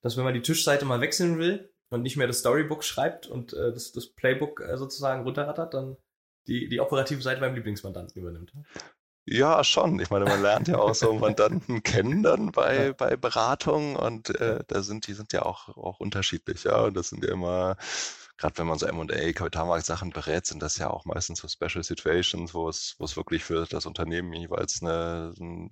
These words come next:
Speaker 2: transformierende, äh, Maßnahme ist oder wirklich ein großer Meilenstein. Da natürlich auch sehr viel Attention drauf ist und da siehst du schon, ob, ob, ähm, Mandanten dann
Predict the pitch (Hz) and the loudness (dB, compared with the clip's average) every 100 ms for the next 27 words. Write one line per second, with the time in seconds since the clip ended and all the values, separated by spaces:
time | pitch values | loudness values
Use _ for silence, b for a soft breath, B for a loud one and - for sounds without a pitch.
0 | - - 87 - 78 87 92 87 78 82 | -14 -8 -6 -4 -4 -2 -2 0 0 0
1 | 82 - 82 78 82 - - _ - 87 | -4 -4 -6 -6 -10 -18 -20 _ -8 -2
2 | 85 - 104 90 101 95 - 110 - 85 | 0 2 2 0 0 0 2 2 0 -2
3 | 85 85 - - 78 82 85 98 - - | -2 -4 -8 -10 -10 -10 -10 -10 -6 -4
4 | 82 82 90 101 - 90 87 90 - B | -2 -2 -2 -2 0 2 2 -2 -10 B
5 | B B B - 85 82 82 - 73 - | B B B -4 -2 -2 -6 -6 -8 -10
6 | - 78 - - - 85 - - 76 76 | -8 -6 -4 -6 -6 -6 -6 -4 -2 0
7 | - 78 - 82 - B B B B _ | 0 -4 -2 -4 -6 B B B B _
8 | 76 82 - 76 - 78 82 73 - 76 | -2 0 0 2 2 0 -2 -4 -6 -8
9 | - - - - 76 78 78 78 85 80 | -8 -12 -4 0 0 0 -4 -6 -4 -4
10 | 78 80 80 80 78 80 80 80 | -2 -2 -4 -6 -2 -2 -2 -6